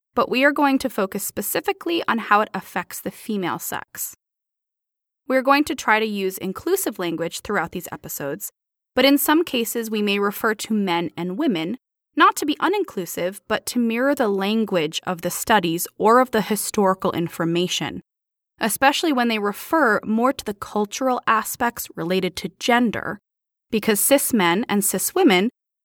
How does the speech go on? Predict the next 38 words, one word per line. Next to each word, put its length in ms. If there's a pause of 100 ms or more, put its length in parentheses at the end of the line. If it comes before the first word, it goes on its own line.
are 100
primarily 580
the 120
populations 800
that 100
have 240
been 140
studied 560 (200)
in 120
the 80
sex 400
and 120
gender 300
bias. 580 (1700)
Today, 540
we're 140
gonna 180
focus 420
on 300
the 140
sex 600
bias 560 (120)
of 140
the 80
sex 320
and 100
gender 260
bias 520 (420)
and 160
talk 220
about 220
how 180
science 640
knows 320
less 480
about 260
the 60
biology 840